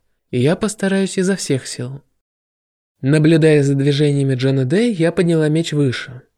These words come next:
а Сэй хмуро уставился на нас. «Вы что творите? Просто отдайте мечи големам».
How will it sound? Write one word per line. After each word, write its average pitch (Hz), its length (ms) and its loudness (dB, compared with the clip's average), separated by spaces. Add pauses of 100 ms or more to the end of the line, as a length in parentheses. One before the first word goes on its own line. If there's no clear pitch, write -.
(140)
а 110 180 -2
Сэй 214 320 0
хмуро 202 320 0
уставился 135 520 -2
на 160 120 -2
нас. 139 420 -6 (640)
«Вы 147 280 4
что 214 220 0
творите? 214 680 0 (300)
Просто 185 440 2
отдайте 202 320 2
мечи 180 260 0
големам». 135 640 0